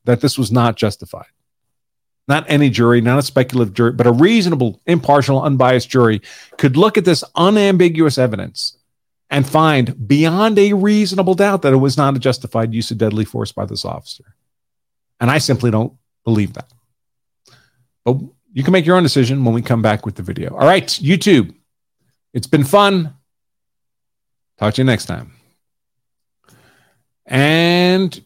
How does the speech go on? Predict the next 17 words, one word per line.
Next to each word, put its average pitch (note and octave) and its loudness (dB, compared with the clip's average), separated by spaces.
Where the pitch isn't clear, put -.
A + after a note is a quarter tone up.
Twitter, G3 2
equally D3 0
fun. C#3 -2
The G#2+ -6
four C#3+ 4
of G#2+ 2
you. C#3 2
<laughs> - -6
I'll A#2 2
talk A#2 4
to B2+ 0
you A#2 4
soon A2 -4
too. F2+ -8
And D#3+ 0
finally, D#3+ 2
Rumble. B2+ 2